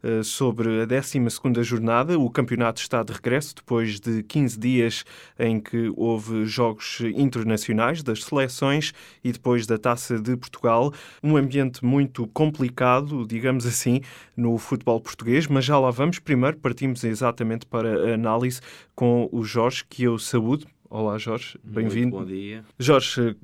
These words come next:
Speaker 1: avançamos então para o primeiro jogo da análise. Foi o jogo do Porto com o Desportivo das Aves, um jogo que terminou empatado a um golo. Um jogo em que houve,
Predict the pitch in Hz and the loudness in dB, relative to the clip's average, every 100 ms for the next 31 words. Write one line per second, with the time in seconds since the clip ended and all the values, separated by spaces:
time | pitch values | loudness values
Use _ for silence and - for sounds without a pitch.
0 | - 139 139 143 147 131 127 131 123 123 | -4 0 2 2 2 2 2 4 4 4
1 | 120 120 113 127 131 113 110 143 139 120 | 4 2 0 0 2 2 2 0 0 2
2 | 117 117 113 123 151 - 131 117 113 120 | 2 2 2 0 -2 -2 0 0 0 -2
3 | 110 113 110 107 117 113 107 143 131 123 | -2 -4 -4 -4 -4 -4 -2 2 2 0
4 | - 117 107 92 - 117 113 - 117 107 | -6 -6 -4 -4 -2 0 0 -4 -4 -2
5 | 101 - - 113 - 117 110 113 123 107 | -4 -8 -10 -6 -4 -4 -2 0 2 0
6 | - - - - - 127 117 135 127 - | -2 -10 -12 -20 -6 -2 0 0 -2 -2
7 | 120 117 - 143 127 117 123 131 113 98 | 0 0 0 2 2 2 2 2 2 0
8 | 87 131 127 117 127 113 113 117 117 113 | -2 -2 0 0 0 0 0 0 0 0
9 | 120 113 135 143 - - _ - 143 147 | 0 0 -2 -4 -10 -20 _ -4 -2 0
10 | 160 160 147 147 - 135 139 151 147 160 | 0 0 -2 -4 -4 -2 -2 -2 -6 -6
11 | 160 170 | -6 -8